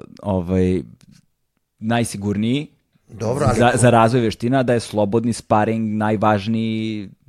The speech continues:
Speaker 1: ovaj, za, za, za, ono, testiranje s-,
Speaker 2: Da.
Speaker 1: u-, kompletne
Speaker 2: Ja ću
Speaker 1: spremnosti
Speaker 2: ti
Speaker 1: psihe i tela,
Speaker 2: da.
Speaker 1: ono, da.
Speaker 2: Ja ću ti reći sada. E, svaki od ta tri je podjednako važan.
Speaker 1: Mhm.
Speaker 2: Znači, nema važnijeg sparinga.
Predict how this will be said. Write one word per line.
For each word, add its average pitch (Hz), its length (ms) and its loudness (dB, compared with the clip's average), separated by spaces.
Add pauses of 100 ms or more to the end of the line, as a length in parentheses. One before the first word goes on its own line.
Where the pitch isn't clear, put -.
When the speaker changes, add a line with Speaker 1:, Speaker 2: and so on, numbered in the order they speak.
(140)
Speaker 1:
ovaj, 104 680 -2
za, 101 560 -4
za, 101 520 -4
za, 98 240 -6 (260)
ono, 98 220 -4
testiranje 90 760 -4
s-, 82 180 -10 (300)
Speaker 2:
Da. 92 520 -8
Speaker 1:
u-, 101 100 -12
kompletne 101 440 -6
Speaker 2:
Ja 120 280 0
ću 107 80 -4
Speaker 1:
spremnosti - 60 -6
Speaker 2:
ti 123 160 -4
Speaker 1:
psihe 113 300 -4
i 104 60 -4
tela, 110 320 -4
Speaker 2:
da. 80 180 -8
Speaker 1:
ono, 78 120 -12
da. 80 160 -12 (360)
Speaker 2:
Ja 135 140 -2
ću - 160 -10
ti 151 100 -4
reći 139 300 -4
sada. 95 380 -8 (680)
E, 107 320 0 (180)
svaki 151 840 -4
od 127 160 -4
ta 135 180 -2
tri 135 420 -6 (180)
je 113 200 -6
podjednako 113 680 -4
važan. 98 400 -8 (140)
Speaker 1:
Mhm. 82 180 -16 (360)
Speaker 2:
Znači, 110 280 -8
nema 131 320 -2
važnijeg 110 440 -4
sparinga. 90 500 -10